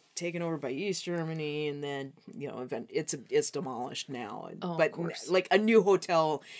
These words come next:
Speaker 1: has been put in the place, like, modeled on the original one, so it's
Speaker 2: Oh,
Speaker 1: kinda
Speaker 2: okay.
Speaker 1: still around. But there, there's all sorts of stuff in the movie where you see all these sites that are, you know,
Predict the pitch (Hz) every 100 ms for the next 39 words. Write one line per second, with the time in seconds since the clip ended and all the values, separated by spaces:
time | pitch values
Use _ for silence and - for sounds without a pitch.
0 | - 180 165 160 170 143 151 - 147 147
1 | 147 147 151 147 143 135 131 131 131 139
2 | - 104 101 95 76 - - - - 196
3 | - 240 170 143 135 170 180 240 _ _
4 | - 175 139 131 - - - 156 - 165
5 | 240 302 - _ 311 349 214 - 208 214
6 | 208 196 165 156 - 123 - - - _
7 | _ 175 165 156 151 147 139 135 143 151
8 | 147 147 151 151 - 190 175 160 151 147
9 | 139 - - 160 147 - - 151 147 143
10 | 143 135 - - - - - _ _ _
11 | _ _ _ _ _ _ _ - 156 147
12 | 143 143